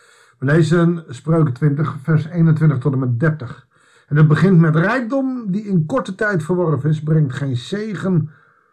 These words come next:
voor later." Ja, ik zou bijna zeggen, snel afgevallen betekent er snel er weer bij, dus ik doe het me heel rustig aan. Waarom zeg ik dat, weet ik niet. Maar dat is met alles zo. Met geld ook. Als je het snel verworven hebt,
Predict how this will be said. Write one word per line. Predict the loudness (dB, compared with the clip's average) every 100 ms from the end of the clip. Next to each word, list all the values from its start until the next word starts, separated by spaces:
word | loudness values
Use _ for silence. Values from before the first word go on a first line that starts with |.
| _ _
voor | _ -2 0
later." | 0 -2 -4 -8 -18 _ _ _ _ _ _
Ja, | -14 -6 -2 -2
ik | -6 -8
zou | -4 -2
bijna | 0 0 0
zeggen, | 0 -2 -2 -4
snel | -2 0 2
afgevallen | 0 -4 -4 0 0 0 -4 -14 _ _
betekent | -6 0 2 2 -2
er | -2
snel | 2 4 4
er | 2
weer | 0
bij, | 0 -2 -2
dus | -2 0
ik | 0
doe | 0
het | -2
me | 0
heel | 0 2
rustig | 0 -2 -8
aan. | -8 -10
Waarom | -6 -2 -2 -2
zeg | -4 -4
ik | -6 -4
dat, | -4
weet | -2 -2
ik | -2
niet. | -4 -6 -12 _ _
Maar | -4 0 0
dat | 2
is | 0 0
met | -2 -2
alles | 0 0
zo. | 0
Met | 0 0
geld | 0 0 0
ook. | 0 0
Als | -2
je |
het | -4
snel | -4 -2 0
verworven | 0 0 0 -2 -2
hebt, | -4